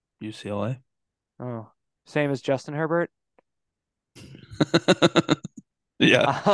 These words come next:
Speaker 2: Um,
Speaker 1: Did he go to U C L A? Was I right?
Speaker 2: Uh, no, he went to Oregon. Um,
Speaker 1: That was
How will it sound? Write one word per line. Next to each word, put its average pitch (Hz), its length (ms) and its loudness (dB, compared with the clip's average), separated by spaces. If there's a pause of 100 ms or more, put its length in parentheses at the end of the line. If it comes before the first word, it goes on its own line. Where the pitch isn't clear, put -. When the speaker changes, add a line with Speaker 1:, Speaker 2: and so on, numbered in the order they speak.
(320)
Speaker 2:
Um, 196 80 2
Speaker 1:
Did 170 140 6
he 170 80 6
go 170 140 6
to 165 80 4
U 175 100 -2
C 240 140 -8
L 160 180 0
A? 147 140 0
Was 143 120 -6
I 135 120 -4
right? 156 240 -6 (1080)
Speaker 2:
Uh, 127 380 0
no, 160 180 2
he 123 80 0
went 135 160 -4
to 156 60 -4
Oregon. 117 480 -4 (1300)
Um, 120 380 -2
Speaker 1:
That 117 100 -8
was - 240 -16